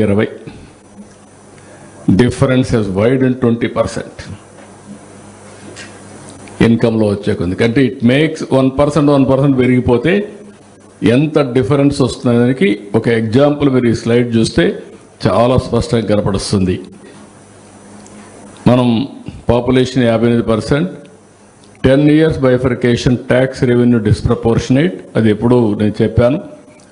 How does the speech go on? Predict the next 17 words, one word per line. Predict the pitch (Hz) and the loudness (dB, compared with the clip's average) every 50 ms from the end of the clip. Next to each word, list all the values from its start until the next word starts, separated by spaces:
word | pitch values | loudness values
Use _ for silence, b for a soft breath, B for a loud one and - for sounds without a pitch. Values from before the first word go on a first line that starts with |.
| - - | -2 -2
అయితే | 113 110 120 117 101 110 | 0 0 0 0 2 2
గ్రౌజ్ | 117 123 135 139 143 143 139 | 2 2 4 2 2 2 4
లేదు, | 139 139 143 151 139 135 | 4 4 2 2 2 2
దీన్ని | 131 120 117 107 113 | 2 2 4 2 2
డెవలప్ | 123 131 139 139 139 - - | 4 4 2 2 -2 -2 0
చేయాలని | 151 135 131 127 127 127 123 | 0 2 2 2 2 2 2
చెప్పి | - - 113 | 0 0 -2
అనుకున్నాం. | 113 113 120 117 127 139 160 202 - - - B B B B B B B B B B - 87 98 113 139 | 0 0 0 2 2 2 0 0 -4 -8 -14 B B B B B B B B B B 0 2 4 4 4
మిస్‌గవర్నెన్స్, | 170 175 - - 175 160 151 143 139 123 113 113 104 98 92 - - | 2 0 -2 -2 0 2 2 4 2 2 0 -2 -2 -4 -4 -2 0
నేను | 113 110 110 110 110 | 0 2 2 2 2
ఎప్పుడూ | 110 - - 151 156 160 147 | 0 0 0 2 2 4 4
రెండు | 135 127 123 117 113 | 2 2 2 0 0
విషయాలు | 107 - 139 120 117 113 | 0 0 0 0 0 0
చెప్పేవాడిని. | 110 107 - 113 110 113 117 120 139 190 247 - - - - - - - - - - - - - - - - 87 120 | -2 -2 0 0 0 2 2 2 0 0 -2 -6 -12 -18 -20 -20 -20 -20 -20 -20 -20 -20 -20 -20 -14 -8 0 2 2
బైఫర్కేషన్ | 131 143 156 147 - 180 180 - - - 160 160 156 - - 165 143 131 127 | 4 4 2 2 2 0 0 0 0 0 2 2 2 0 0 0 2 2 2
వల్ల | 127 127 131 147 156 156 - | 2 2 2 2 0 0 -2
స్ట్రక్చరల్ | - - - 143 147 147 - - - 170 165 165 170 | -4 -2 0 0 0 -2 -2 -2 0 2 2 2 0